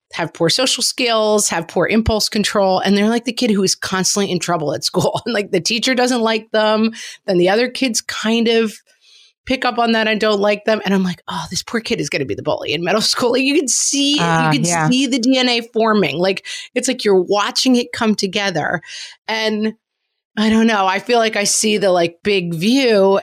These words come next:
Speaker 1: but I don't think it's right for me to tell my kids, like, "Whatever that kid does to you, just be nice to them. They've got problems of their own." Like, that's not helpful.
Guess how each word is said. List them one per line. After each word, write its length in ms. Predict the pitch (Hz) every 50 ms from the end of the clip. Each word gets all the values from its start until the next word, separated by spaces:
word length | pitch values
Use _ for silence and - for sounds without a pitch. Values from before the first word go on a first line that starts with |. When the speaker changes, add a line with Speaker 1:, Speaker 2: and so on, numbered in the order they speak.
| - _ -
Speaker 1:
but 160 | 240 240 240
I 120 | 240 247
don't 400 | 226 - 240 233 240 254 240 247
think 140 | 233 226 190
it's 180 | 202 - - 190
right 260 | 185 170 160 - -
for 140 | - 185 180
me 200 | 180 190 185 165
to 100 | 165 160
tell 200 | - 202 175 165
my 140 | 165 151
kids, 320 | 147 - - 160 143 143 -
like, 160 | 170 165 -
"Whatever 320 | 233 262 302 349 392 403
that 200 | 359 359 349 349
kid 180 | - 320 320 240
does 260 | 302 349 359 262 - -
to 120 | - 214
you, 100 | 190 185
just 240 | 170 208 233 - -
be 100 | 254 247
nice 200 | 233 233 254 254 254
to 120 | - 196
them. 80 | 175 170
They've 180 | 185 202 196
got 200 | 196 185 175 175
problems 320 | - 170 160 151 156 147 160
of 100 | 151 151
their 200 | 151 156 147 139
own." 180 | 123 104 160
Like, 200 | 185 190 185 -
that's 340 | - 202 202 208 - - -
not 260 | 202 190 180 151 - -
helpful. 600 | - - 165 160 160 - - - 143 147 151 -